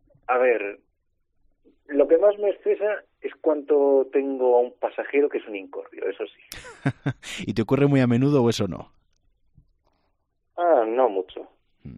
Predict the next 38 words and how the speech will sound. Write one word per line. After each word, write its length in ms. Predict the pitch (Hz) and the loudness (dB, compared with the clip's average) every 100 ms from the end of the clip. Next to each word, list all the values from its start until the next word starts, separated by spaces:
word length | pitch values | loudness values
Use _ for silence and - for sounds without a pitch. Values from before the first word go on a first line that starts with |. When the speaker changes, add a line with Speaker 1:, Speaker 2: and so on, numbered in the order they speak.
| _ _ _ _ _ _ _ _ - - | _ _ _ _ _ _ _ _ -10 4
Speaker 1:
Pero 640 | 120 127 127 131 131 143 - | 8 10 10 6 2 -8 -10
no 180 | 139 175 | -2 2
me 160 | 156 117 | 6 6
va 300 | 107 104 95 | 4 2 0
tanto 280 | 101 98 95 | -2 -2 -6
conducir. 520 | 90 87 - - 98 90 - - 110 | -6 -12 0 2 2 -2 -12 -20 0
Yo 140 | 117 - | 2 4
conduzco 440 | 123 123 131 143 | 2 2 0 0
cuanto 280 | 127 98 104 | 0 0 -2
es 60 | 107 | -4
necesario. 640 | 101 - - 104 90 - _ - | -8 -10 -2 -2 -2 -10 _ -12
Speaker 2:
Ujú. 340 | 87 82 117 - - - - - - | -12 -10 -14 -16 -20 -20 -20 -20 -14
No 100 | 95 | -8
sé 120 | 101 113 | -6 -4
si, 120 | 110 | -4
por 160 | 107 | -4
ejemplo, 280 | 101 113 131 | -2 -2 -2
para 160 | 113 98 | -2 -4
ir 80 | 92 | -4
al 120 | 92 | -6
trabajo, 400 | 92 143 - 78 | -4 -4 -4 -10
que 80 | - | -10
también 240 | 90 101 | -8 -8
trabajas. 680 | 92 127 147 - - - - _ _ _ _ _ _ _ _ | -6 -8 -8 -12 -14 -14 -16 _ _ _ _ _ _ _ _
Speaker 1:
Mm, 320 | 139 143 147 147 _ 165 | -12 -8 -8 -10 _ 2
no, 560 | 220 190 117 110 113 | 6 6 6 0 -2
vi-, 240 | 135 160 - _ _ - | 0 -2 -4 _ _ -6
el 120 | 117 | 2
trabajo 340 | 131 160 160 | 6 6 4
es 80 | 143 | -2
en 80 | 113 | -4
el 120 | 95 | -2
centro 360 | 92 113 - 92 | 0 -2 0 -2
y 240 | 92 90 92 | -2 -4 -8
me 220 | 92 92 | -6 -6
está 380 | - - 127 120 | -6 0 2 4
diez 180 | 101 | 2
minutos 300 | 98 90 - | -2 -6 -8